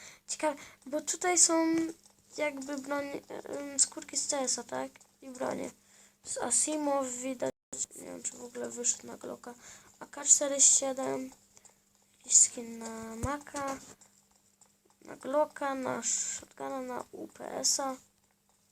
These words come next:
U S P S a, czy nie wiem jak to się. A W P i shotguna jakiegoś.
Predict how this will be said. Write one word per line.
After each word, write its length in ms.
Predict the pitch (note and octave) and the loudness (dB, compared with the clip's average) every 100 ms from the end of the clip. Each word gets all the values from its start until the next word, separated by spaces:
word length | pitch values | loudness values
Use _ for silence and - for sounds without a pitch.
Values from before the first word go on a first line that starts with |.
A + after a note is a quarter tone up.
| _ _ _ _ _ _ _ _ _ _ _ _ | _ _ _ _ _ _ _ _ _ _ _ _
U 100 | B3 | -6
S 180 | A#3 - | -2 -2
P 220 | - - | -4 -8
S 340 | B3+ D4+ - D#4 | -6 4 4 4
a, 120 | C#4 | 0
czy 200 | - B3 | -6 -8
nie 60 | A#3+ | -8
wiem 140 | A#3 | -8
jak 140 | A#3 | -12
to 120 | - A#3 | -14 -14
się. 120 | B3 - - - - - | -14 -16 -16 -18 -18 -10
A 80 | A#3+ | -8
W 200 | C#4 D4+ | -6 -4
P 380 | - D4 C#4 C#4 _ - | 0 2 2 -2 _ -16
i 80 | - | -10
shotguna 520 | B3+ A#3+ - A#3 A3+ | -8 -8 -8 -8 -10
jakiegoś. 180 | A3 | -12